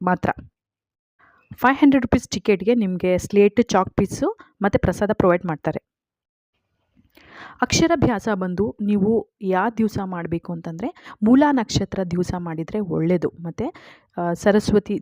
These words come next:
ದಿವಸ ಅಂತಂದ್ರೆ ಥರ್ಸ್‌ಡೇ, ಇಲ್ಲಂತಂದ್ರೆ ನೀವು ಎನಿ ಡೇ ಮಾಡ್ಬೋದು ಎಕ್ಸೆಪ್ಟ್ ಅಮಾವಾಸ್ಯ ದಿವಸ. ಅಕ್ಷರಾಭ್ಯಾಸ ಹಾಲ್ ಬಂದು ನಿಮಗೆ ಫಿಫ್ಟಿ ಕಿಡ್ಸ್ ಇಂದ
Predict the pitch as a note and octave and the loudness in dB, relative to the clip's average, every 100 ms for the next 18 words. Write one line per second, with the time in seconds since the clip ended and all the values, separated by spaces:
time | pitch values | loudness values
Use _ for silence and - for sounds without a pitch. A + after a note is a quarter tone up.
0 | E3+ F3 - - - E3+ E3 D#3+ E3+ - | -2 -2 -2 -8 -6 -8 -6 -2 -4 -2
1 | E3+ E3+ - G3 C#4+ - _ _ - G#3+ | -2 -2 -2 -4 -4 -12 _ _ -8 0
2 | B3 B3+ A#3 G#3 G3 A3 B3+ G3+ G#3+ G#3+ | 2 0 0 -4 -2 -4 -4 -2 0 0
3 | - - G#3 A3 D#4 G#3+ G#3+ G3+ F3+ F3+ | -4 -6 0 4 4 6 4 4 -2 2
4 | F3+ D3+ G#4 _ _ - - - F4+ - | 2 2 0 _ _ -10 -8 0 0 0
5 | - - G3 G#3 F#3+ - A3+ B3 E3+ - | -18 -6 0 2 2 0 -6 -4 -6 -6
6 | - - _ _ _ _ _ _ _ _ | -12 -14 _ _ _ _ _ _ _ _
7 | _ _ _ - - D#4+ D#4 C4 B3+ A3+ | _ _ _ -8 0 2 2 2 0 2
8 | A#3+ A3+ F3 F#3 F#3+ F#3 F3+ A3+ G3 F3+ | 0 2 4 4 4 0 2 0 -2 -4
9 | G3 F4+ - - - C#4 - - C#4+ C4 | -6 -6 -10 -20 -2 -2 2 2 2 2
10 | B3 - - - G#3 | -2 -4 -10 -4 0